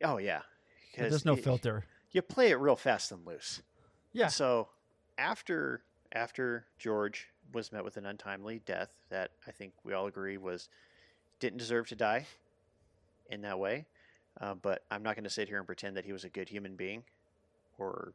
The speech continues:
Speaker 1: a role model for anybody or even a martyr. But what, what came after with the American flag being burned?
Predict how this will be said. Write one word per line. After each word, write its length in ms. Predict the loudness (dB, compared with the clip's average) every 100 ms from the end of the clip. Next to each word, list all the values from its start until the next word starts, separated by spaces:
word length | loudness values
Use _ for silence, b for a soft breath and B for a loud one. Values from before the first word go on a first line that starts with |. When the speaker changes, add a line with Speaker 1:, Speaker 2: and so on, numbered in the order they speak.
| _
Speaker 1:
a 100 | -8 -4
role 180 | -2
model 280 | -2 -2 -2
for 180 | -4 -8
anybody 500 | -8 -6 -4 -4 -6 _ b b _ _ 2
or 140 | 2
even 140 | 2 -2
a 40 |
martyr. 480 | -4 -2 -2 -4 -8 _ _ _ _ -6
But 160 | -4 -2
what, 240 | -2 -2 -6
what 220 | -4 -4
came 240 | -4 -6 -4
after 540 | -2 -4 -4 -10 -10 -12 _ -8
with 320 | -6 -6 -8 -18 _ _ _ _ _ _ -12
the 80 | -8
American 380 | -4 -6 -8
flag 340 | -6 -4 -2 -6
being 240 | -14 -12
burned? 380 | -10 -10 -10 -20